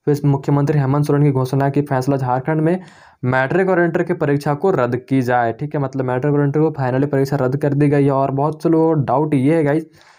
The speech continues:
कि अभी जैक बोर्ड का ऑफिशियल वेबसाइट पर ये अपडेट नहीं हुआ है, तो क्या ये फेक हो सकता है? नहीं, बिल्कुल भी ऐसा नहीं है। जैक बोर्ड का ऑफिशियल वेबसाइट में बाद में अपडेट हो जाएगा, ठीक है। तो यार गाइस,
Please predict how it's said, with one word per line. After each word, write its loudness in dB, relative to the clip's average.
कि 4
अभी 2
जैक -2
बोर्ड 0
का -4
ऑफिशियल 0
वेबसाइट 0
पर 0
ये 2
अपडेट 0
नहीं 2
हुआ 2
है, 2
तो 0
क्या 0
ये 4
फेक -2
हो 0
सकता -2
है? 2
नहीं, 2
बिल्कुल 4
भी 6
ऐसा 0
नहीं 4
है। 0
जैक 2
बोर्ड 0
का 2
ऑफिशियल 0
वेबसाइट 0
में 0
बाद 0
में -2
अपडेट -4
हो 2
जाएगा, 0
ठीक -2
है। -4
तो 4
यार 4
गाइस, 0